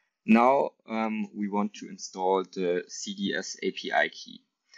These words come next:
Therefore, we register at this page and copy afterwards the U R L and the key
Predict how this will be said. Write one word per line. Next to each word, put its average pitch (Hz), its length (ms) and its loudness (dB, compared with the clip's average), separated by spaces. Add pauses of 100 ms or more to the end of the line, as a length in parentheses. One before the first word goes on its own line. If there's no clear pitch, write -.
(480)
Therefore, 143 840 4
we 87 580 -6 (600)
register 117 800 4 (140)
at 90 220 -12 (1120)
this 95 160 -6
page - 840 2 (920)
and 95 500 4 (1400)
copy 127 460 -2
afterwards 113 1080 2 (280)
the 87 320 -4
U 101 180 0
R 92 140 4
L 120 420 6 (220)
and 95 260 -12
the 92 140 -8
key 104 580 -6